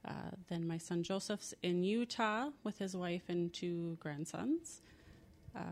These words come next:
then I have Shelby, who I helped buy a house in Mounds View. So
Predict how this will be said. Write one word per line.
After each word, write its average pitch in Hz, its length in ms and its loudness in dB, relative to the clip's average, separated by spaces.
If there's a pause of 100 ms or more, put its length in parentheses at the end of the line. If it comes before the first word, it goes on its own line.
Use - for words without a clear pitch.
(360)
then 170 540 0
I 180 60 -2
have 165 480 -2
Shelby, 269 480 6 (340)
who 190 400 2 (240)
I 185 80 4
helped 175 440 -2 (580)
buy 185 120 6
a 190 40 6
house 196 300 6
in 185 220 8
Mounds 175 280 8
View. 269 260 6 (140)
So 180 580 2